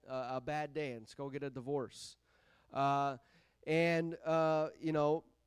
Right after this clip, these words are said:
it was Moses, not that Moses permitted it, but they're, they were already,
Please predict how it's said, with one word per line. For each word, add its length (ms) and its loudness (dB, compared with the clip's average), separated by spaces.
it 180 -2
was 640 2
Moses, 680 2
not 240 0
that 160 2
Moses 460 4
permitted 500 0
it, 180 0
but 220 2
they're, 380 2
they 220 2
were 180 2
already, 640 2